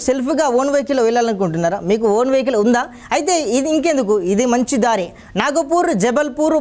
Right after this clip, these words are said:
ప్రయాగరాజ్ మీదుగా కూడా మీరు అయోధ్యకు చేరుకోవచ్చండి. హైదరాబాద్ నుంచి అయోధ్యకు రోడ్డు మార్గంలో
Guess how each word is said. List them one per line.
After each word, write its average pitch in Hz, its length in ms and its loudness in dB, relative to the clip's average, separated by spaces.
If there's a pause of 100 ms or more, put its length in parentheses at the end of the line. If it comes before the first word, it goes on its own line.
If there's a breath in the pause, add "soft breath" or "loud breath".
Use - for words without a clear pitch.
ప్రయాగరాజ్ 269 600 0
మీదుగా 233 300 2
కూడా 240 140 2 (220)
మీరు 202 160 2 (120)
అయోధ్యకు 226 380 0
చేరుకోవచ్చండి. 170 520 -4 (280 loud breath)
హైదరాబాద్ 320 480 0
నుంచి 269 200 -2 (180)
అయోధ్యకు 240 420 0 (140)
రోడ్డు 233 240 0
మార్గంలో 202 360 0